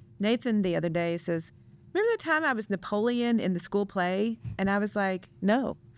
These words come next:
<laughs> I, nope, I don't. And to the point where I can't tell if he's joking. Like, I don't remember it. And I keep thinking, "I gotta get that photo book out and see," 'cause surely I would have taken a picture of Nathan as Napoleon. <laughs>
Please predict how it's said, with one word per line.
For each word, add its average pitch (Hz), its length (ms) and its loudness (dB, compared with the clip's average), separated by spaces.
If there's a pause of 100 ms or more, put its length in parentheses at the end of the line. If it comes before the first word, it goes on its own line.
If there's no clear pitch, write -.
<laughs> 220 120 -2 (280)
I, 190 220 2 (120)
nope, 240 180 2 (580)
I 262 80 0
don't. 269 440 0 (220)
And 294 240 0
to 381 100 4
the 359 60 4
point 403 240 0
where 294 360 0 (280)
I 302 60 0
can't 392 260 -2
tell 359 180 0
if 311 80 -2
he's 277 180 -2
joking. 254 640 -4 (220)
Like, 233 240 -2
I 262 100 2
don't 247 480 -2 (320)
remember 277 440 2
it. 67 200 -6 (220)
And 262 120 2
I 277 80 4
keep - 260 0
thinking, 294 420 0
"I 233 60 -2
gotta 339 160 0
get 214 160 -2
that 208 160 -2
photo 277 220 0
book 147 220 -2
out 139 160 2
and 180 100 -2
see," 190 220 0
'cause 214 280 -4
surely 320 220 0
I 165 60 2
would 165 100 0
have 147 100 0
taken - 240 -2
a - 40 -6
picture - 400 0
of 143 140 -2 (160)
Nathan 175 400 0
as 160 140 -2
Napoleon. 302 760 0
<laughs> 311 60 -2